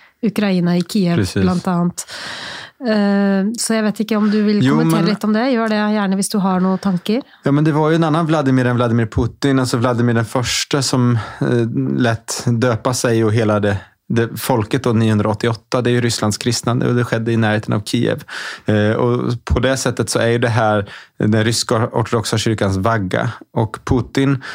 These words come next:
Speaker 2: eh, har ju tidigare markerat i sina tal tjugohundrasju, tjugohundrafjorton, eh, att han betraktar, eh, Ukraina som en, så att säga, del av en slags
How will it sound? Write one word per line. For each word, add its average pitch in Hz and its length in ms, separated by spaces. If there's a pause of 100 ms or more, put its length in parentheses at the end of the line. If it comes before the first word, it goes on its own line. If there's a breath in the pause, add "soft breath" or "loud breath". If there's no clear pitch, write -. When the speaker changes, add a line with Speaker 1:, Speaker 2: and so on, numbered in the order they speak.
(220 loud breath)
Speaker 2:
eh, 110 400
har 120 180
ju 127 100
tidigare 117 580
markerat 110 600
i 151 40
sina 151 220
tal 117 420
tjugohundrasju, 117 640
tjugohundrafjorton, 113 960 (300 loud breath)
eh, 104 400
att 107 200
han 107 180
betraktar, 110 1000
eh, 113 440
Ukraina 110 540
som 107 260
en, 95 60
så 101 100
att 95 60
säga, 101 120
del 120 480
av 110 100
en 101 60
slags 101 240